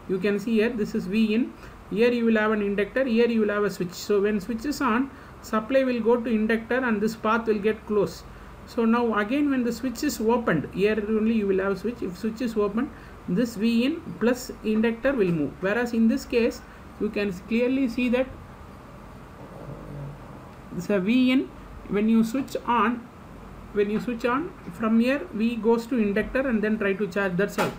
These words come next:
When the switch is off, there is no source at all. Only freewheeling has to take place. So I cannot go beyond the input. So that is called as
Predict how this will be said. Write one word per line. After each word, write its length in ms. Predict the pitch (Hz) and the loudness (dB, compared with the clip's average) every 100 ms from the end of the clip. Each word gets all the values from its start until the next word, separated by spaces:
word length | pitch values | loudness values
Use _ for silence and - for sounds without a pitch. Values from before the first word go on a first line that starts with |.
| - - - - | -12 -18 -18 -8
When 180 | 175 202 | -4 -2
the 80 | 196 | -2
switch 240 | 214 226 | -4 -2
is 160 | 269 226 | -2 0
off, 320 | 254 240 233 - | 0 0 -4 -4
there 160 | 202 190 | 0 2
is 140 | 185 | 2
no 180 | 214 233 | 0 0
source 340 | 226 214 208 | 2 0 2
at 140 | 208 208 | 0 0
all. 220 | 180 - - - - - | 0 -2 -8 -20 -16 -6
Only 240 | 175 220 | -2 0
freewheeling 560 | 233 233 247 247 240 226 | 0 0 0 0 0 0
has 140 | 202 | 0
to 100 | - | -2
take 280 | 180 202 190 | 0 0 0
place. 280 | 208 254 - - - - | -2 -2 -4 -18 -18 -10
So 420 | - 247 240 233 233 | -2 2 2 2 0
I 140 | 240 | -2
cannot 380 | 233 262 285 226 | 0 0 0 0
go 320 | 247 214 240 202 | 2 4 2 0
beyond 400 | 214 247 277 277 | 0 2 2 2
the 100 | 247 | 2
input. 440 | 190 185 175 139 175 | 2 0 -2 -4 -4
So 160 | 196 | -2
that 200 | 180 190 | 0 0
is 140 | 240 233 | -2 -4
called 280 | 240 240 226 | -2 0 0
as 240 | 247 - | -2 -6